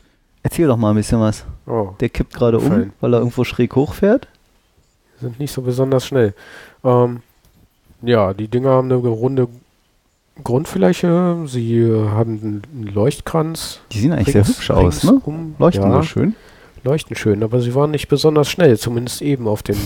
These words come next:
Speaker 2: Bildern nicht.
Speaker 1: Ne, muss ja auch nicht, ne? Und die, was machen die? Die haben hier jetzt
Speaker 2: Die
Speaker 1: irgendwie
Speaker 2: haben sich gruppiert und also hier, manche
Speaker 1: Mach mal
Speaker 2: leuchten
Speaker 1: leiser.
Speaker 2: grün, andere rot.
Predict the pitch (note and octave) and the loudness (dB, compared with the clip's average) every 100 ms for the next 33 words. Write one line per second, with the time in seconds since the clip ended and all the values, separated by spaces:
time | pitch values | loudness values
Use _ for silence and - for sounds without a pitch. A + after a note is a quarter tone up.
0 | G2+ - _ _ _ - A#2 A2 A2 G#2 | -8 -18 _ _ _ -4 -2 0 -2 -6
1 | G2+ G#2+ - _ D#3 C3+ C3+ D#3+ - G#2 | -10 -12 -16 _ -4 2 4 2 2 2
2 | G2+ G2 - C3+ D#3 A#2 - B2 C3 C3 | 4 2 2 2 2 0 -2 -2 0 0
3 | C3+ A#2+ - - C3 - D3 C#3+ C3 A#2+ | -2 -6 -10 -6 -6 -4 -4 -2 -2 0
4 | C3 B2+ A#2+ - B2 A2+ A#2+ A#2+ A#2 - | 2 2 0 -2 -2 2 2 0 -2 -4
5 | A#2 A2 - A#2+ D#3+ F3 D3 B2 B2+ A2+ | -6 -6 -4 0 2 2 -2 0 0 0
6 | A#2 A#2+ A#2 B2+ C3+ - _ _ - B2 | 0 -2 -2 -2 -2 -6 _ _ -10 -2
7 | C#3+ C#3 C3 C3 B2+ G2 G2 A2 E3+ F#3+ | 0 2 2 2 2 0 -4 -2 0 -2
8 | F#3+ F#3 G#2+ G#2+ A2 A2+ D3+ F#3 F#3 - | -4 -8 -6 -6 -6 -6 -4 -4 -6 -10